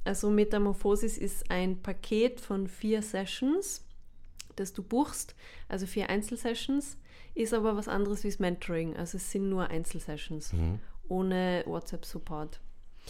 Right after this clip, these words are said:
Speaker 1: Und das innerhalb von vier Wochen, also pro Woche eine Session. Und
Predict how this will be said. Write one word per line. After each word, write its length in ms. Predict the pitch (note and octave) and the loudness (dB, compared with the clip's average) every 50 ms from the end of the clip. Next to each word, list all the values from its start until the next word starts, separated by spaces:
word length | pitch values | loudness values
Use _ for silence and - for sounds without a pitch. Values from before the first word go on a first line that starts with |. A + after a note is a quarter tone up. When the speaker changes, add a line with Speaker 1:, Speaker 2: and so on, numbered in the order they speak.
| - - - - - - - - | -14 -14 -14 -16 -16 -18 -10 -2
Speaker 1:
Und 300 | - G#3 G#3 G#3 G#3+ G#3+ | 2 4 4 4 4 4
das 160 | A3+ A3+ - - | 4 4 4 4
innerhalb 380 | - G#3 G#3 G3 G3 F#3+ G3 - | 2 2 4 4 2 0 0 0
von 120 | G#3 G3 | -2 -2
vier 300 | - - - F#3+ F#3+ F3+ | -2 0 0 0 0 2
Wochen, 380 | D#3+ D#3 - - - F3+ D3+ - | 0 -2 -4 -4 -4 -4 -4 -2
also 240 | - D#3+ D#3+ - | -2 -4 -4 -4
pro 600 | E3 - - - - G3 G3 G3+ G3+ G3+ F#3+ - | -6 -6 -6 -2 0 2 4 6 6 4 4 2
Woche 380 | F#3+ F#3 F3 - - - F3 - | -2 -4 -4 -4 -4 -4 -2 -2
eine 300 | - D#3+ D#3+ D#3+ E3+ E3+ | 0 0 2 2 2 2
Session. 480 | E3+ - - D#3+ - - - - - - - - - - - - - - - - - - - - - - - - - - - - - - | 2 2 2 2 2 2 0 0 -4 -4 -6 -8 -8 -10 -8 -8 -8 -8 -8 -8 -8 -8 -8 -8 -10 -10 -10 -10 -10 -10 -12 -12 -12 -6
Und 560 | - - G#3 A3 A3+ A3+ A#3 A3+ - - - | 0 2 4 6 6 4 4 0 -4 -14 -14